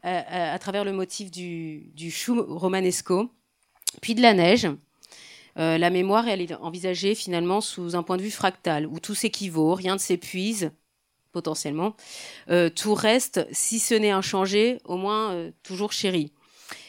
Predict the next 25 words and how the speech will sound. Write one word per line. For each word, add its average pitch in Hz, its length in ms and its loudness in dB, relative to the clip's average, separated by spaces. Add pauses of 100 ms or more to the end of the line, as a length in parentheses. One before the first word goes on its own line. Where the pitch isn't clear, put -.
(320)
Et, 160 220 2
euh, 151 320 0
la 175 180 0
neige 220 220 2
en 214 100 -2
soi, - 240 2
moi, 240 160 4 (120)
euh, 185 140 4
évidemment, 180 340 0
ça 214 120 -2
m'a 175 120 -2
tout 190 100 -8
de - 60 -8
suite - 180 -4
évoqué 196 420 4
à 190 80 6
la, 160 260 0 (280)
la 180 140 -2
clé 208 180 -4
de 190 60 -8
l'intrigue 185 320 -8
de 180 80 -4
Citizen 175 480 -6
Kane 196 320 -2
de, 160 360 0